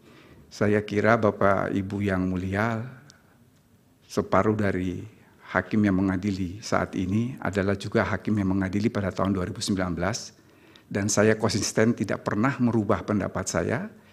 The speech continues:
bahwa yang menjadi kewenangan Mahkamah Konstitusi hanyalah sebatas hasil perhitungan suara. Tidak lain dan tidak bukan, karena kita melakukan interpretasi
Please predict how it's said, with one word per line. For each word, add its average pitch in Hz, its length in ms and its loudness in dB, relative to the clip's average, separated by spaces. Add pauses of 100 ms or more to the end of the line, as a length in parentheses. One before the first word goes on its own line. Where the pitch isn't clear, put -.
(300)
bahwa 110 800 2
yang 113 200 4
menjadi 117 480 6
kewenangan 113 520 4
Mahkamah 131 560 4
Konstitusi 107 760 -2 (360)
hanyalah 110 360 4
sebatas 101 680 -2 (200)
hasil 117 520 0 (240)
perhitungan 107 800 0 (160)
suara. 85 480 -2 (720)
Tidak 113 240 8
lain 107 240 10
dan 98 160 4
tidak 101 240 0
bukan, 87 480 -2 (480)
karena 101 320 4
kita - 160 -2
melakukan 113 640 4
interpretasi 104 960 2